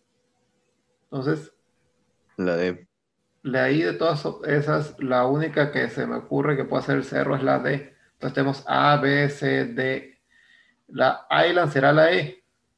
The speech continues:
Speaker 1: D, E, F, el lago, mountain, G, océano, H.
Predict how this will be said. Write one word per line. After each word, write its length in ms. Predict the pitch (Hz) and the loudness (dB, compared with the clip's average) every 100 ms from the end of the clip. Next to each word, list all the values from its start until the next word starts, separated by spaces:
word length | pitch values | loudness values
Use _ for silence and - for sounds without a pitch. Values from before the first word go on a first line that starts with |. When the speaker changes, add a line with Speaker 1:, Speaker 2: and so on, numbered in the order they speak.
| _ | _
Speaker 1:
D, 420 | 139 143 151 151 - | -4 2 2 0 -2
E, 500 | 139 156 151 - _ _ _ _ _ _ _ _ | 0 0 -4 -14 _ _ _ _ _ _ _ _
F, 680 | 147 147 147 156 151 147 127 | -2 0 0 -2 -4 -4 -6
el 120 | 120 | -2
lago, 760 | 127 139 139 139 147 147 _ _ _ _ _ _ | 2 2 2 0 -4 -8 _ _ _ _ _ _
mountain, 840 | - - 143 143 143 143 143 135 _ _ _ - | -8 -4 -4 -2 -2 -2 -4 -8 _ _ _ -10
G, 500 | 127 135 143 147 _ _ _ _ _ _ _ | -6 -4 -6 -10 _ _ _ _ _ _ _
océano, 880 | 156 143 135 139 139 147 147 - _ _ | -18 -6 -2 0 0 -2 -4 -10 _ _
H. 560 | - 139 143 - 139 | -2 0 0 -4 -10